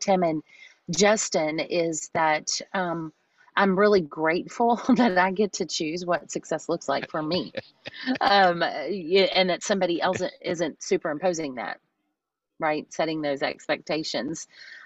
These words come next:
Speaker 1: um, <clears throat> because we're going to uh, if, if, if we set, for me, for, in my mindset, if I set, set success based on expectations of, um,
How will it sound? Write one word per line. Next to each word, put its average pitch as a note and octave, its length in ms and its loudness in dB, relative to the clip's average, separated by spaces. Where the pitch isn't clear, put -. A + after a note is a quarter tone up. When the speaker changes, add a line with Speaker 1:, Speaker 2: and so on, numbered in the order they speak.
Speaker 1:
um, D3+ 460 2
<clears throat> F#3 340 2
because E3+ 460 2
we're F3 340 4
going E3 440 2
to C#3+ 400 -2
uh, C#3+ 440 2
if, F3+ 220 4
if, F#3 160 4
if - 220 0
we G3+ 80 6
set, G#3 380 2
for G3+ 120 2
me, G3 420 2
for, G3 160 2
in F3 200 0
my E3+ 120 2
mindset, E3+ 480 0
if D3 180 -4
I D#3 100 0
set, - 220 -6
set - 340 0
success - 840 -2
based F#3 280 4
on D#3+ 160 0
expectations E3 1120 -2
of, D3 320 2
um, D3+ 400 2